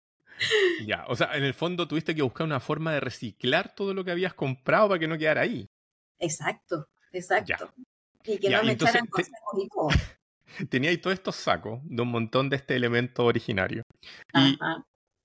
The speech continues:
Speaker 1: lo empezaste a mezclar sabiendo lo que hacía un poco cada uno?
Speaker 2: Eh, empecé a estudiar. Para qué
Speaker 1: Ya.
Speaker 2: servía cada uno, y me di cuenta que lo que estaba haciendo era un peligro,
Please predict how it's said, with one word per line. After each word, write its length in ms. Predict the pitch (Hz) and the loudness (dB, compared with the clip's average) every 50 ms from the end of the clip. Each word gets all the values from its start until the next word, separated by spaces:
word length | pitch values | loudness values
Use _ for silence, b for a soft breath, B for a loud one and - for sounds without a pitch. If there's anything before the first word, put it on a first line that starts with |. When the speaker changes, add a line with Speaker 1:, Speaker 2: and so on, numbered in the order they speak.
| _ | _
Speaker 1:
lo 140 | - 123 127 | -4 -2 -2
empezaste 480 | 131 127 - 123 - 175 170 - - 160 | -2 -2 -6 -8 -8 -8 -8 -6 -4 -4
a 40 | 156 | -4
mezclar 600 | 139 120 - - _ - 123 123 156 202 - - - | -4 -6 -8 -10 _ -2 0 2 2 0 0 -6 -14
sabiendo 640 | - - - 123 107 113 110 123 147 160 170 175 165 | -8 0 0 0 0 0 -2 -4 -4 -4 -6 -6 -6
lo 100 | 160 147 | -6 -6
que 80 | - | -6
hacía 220 | - - - 160 151 | -6 -6 -6 -8 -8
un 80 | 147 | -8
poco 200 | - 156 156 151 | -8 -6 -6 -4
cada 220 | 139 143 110 95 90 | 0 2 4 4 4
uno? 320 | 101 120 147 208 330 359 - _ _ _ _ _ _ _ _ _ _ _ _ _ _ - | 2 0 -4 -6 -8 -10 -14 _ _ _ _ _ _ _ _ _ _ _ _ _ _ 0
Speaker 2:
Eh, 280 | 226 220 220 214 214 - | 2 2 2 2 0 -2
empecé 320 | 240 226 220 220 214 285 | -4 -6 -6 -6 -4 -4
a 20 | 277 | -4
estudiar. 540 | 277 - 285 247 202 196 196 208 269 285 214 170 156 - _ _ _ _ _ _ _ _ _ _ _ - | -4 -4 -6 -4 0 2 2 2 2 0 -2 -6 -12 -16 _ _ _ _ _ _ _ _ _ _ _ -2
Para 220 | 185 185 196 196 | -2 0 0 -2
qué 120 | - 240 - | -2 0 0
Speaker 1:
Ya. 20 | |
Speaker 2:
servía 460 | - - 254 247 233 247 262 262 254 254 - | 0 0 0 -2 -2 0 0 0 2 2 2
cada 300 | 233 226 220 208 190 196 | 2 4 4 4 4 4
uno, 440 | 233 262 277 247 185 160 131 - - | 4 6 6 4 4 2 -2 -6 -8
y 120 | - 214 202 | -8 -6 -4
me 140 | 196 190 190 | -4 -2 -2
di 200 | 202 247 233 - | -2 -4 -4 0
cuenta 680 | 269 294 320 294 277 262 - - 185 175 185 392 - - | 4 4 4 4 4 0 -2 -6 -4 -4 -4 -4 -6 -6
que 140 | - 196 | -6 -4
lo 120 | 190 190 185 | -2 -2 -4
que 80 | 185 | -4
estaba 280 | 175 - - 226 254 277 | -4 -2 0 0 2 0
haciendo 380 | 254 - - 254 269 269 277 254 | -2 -2 -2 0 0 2 2 2
era 100 | 247 233 | 2 2
un 200 | 233 233 240 - | 0 -2 -2 -2
peligro, 760 | - 175 170 175 254 311 392 359 269 202 151 139 139 - | -2 0 2 4 4 6 6 4 4 0 0 -2 -6 -10